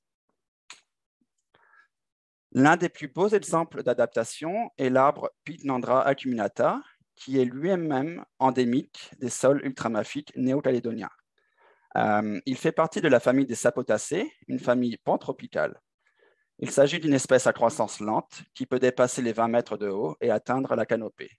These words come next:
Mais vous allez me dire, « Mais qu'est-ce qui est vraiment spécial au sujet de cet arbre ? » En fait, il s'agit d'un hyperaccumulateur.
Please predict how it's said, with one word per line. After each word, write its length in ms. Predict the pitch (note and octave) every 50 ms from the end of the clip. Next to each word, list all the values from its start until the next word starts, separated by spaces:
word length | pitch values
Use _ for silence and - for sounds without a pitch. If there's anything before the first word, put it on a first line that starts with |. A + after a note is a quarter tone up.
| _ _ _ _ _ _ _ _ _
Mais 80 | A#2
vous 140 | A#2 A#2 A#2
allez 160 | B2+ B2 C3
me 80 | B2+ B2
dire, « 340 | A2+ B2 A#2 A2+ G#2 - - -
Mais 100 | F3+ G3+
qu'est-ce 220 | E3 D3 D3+ -
qui 120 | - C3
est 40 | A#2+
vraiment 260 | A2 - B2 B2+ C3
spécial 400 | C3 - - - - - B2 A2
au 60 | A2 G#2+
sujet 260 | - - A2+ A2 G#2
de 60 | G#2
cet 200 | - - - -
arbre ? » 340 | F2 E2+ - - - _ _ _ _ _ _ _ _ _ _ _ _ _ _ _ _
En 100 | B2 B2
fait, 380 | - E3+ F#3 A3 - - - -
il 100 | - B2
s'agit 360 | - - B2 C3 B2 C3+ F3+
d'un 180 | D#3 C3+ A#2+ B2
hyperaccumulateur. 1080 | C3+ C#3 - D#3+ C#3+ C3+ C3+ - - C#3 C3 A#2+ A2+ A2 - - D#2+ A#1+ - _ _ _